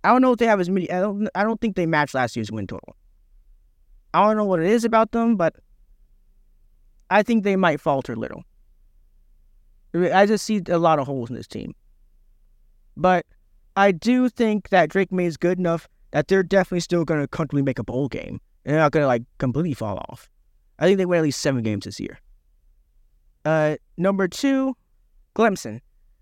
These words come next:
I looked at Clemson, and heading to the season,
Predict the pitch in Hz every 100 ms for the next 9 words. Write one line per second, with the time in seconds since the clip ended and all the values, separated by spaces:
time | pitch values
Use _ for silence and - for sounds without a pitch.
0 | _ - 202 233 247 254 262 247 190 226
1 | 262 - 240 233 240 208 - 131 110 -
2 | _ _ _ _ 196 208 196 185 175 190
3 | 233 254 240 233 247 233 202 196 185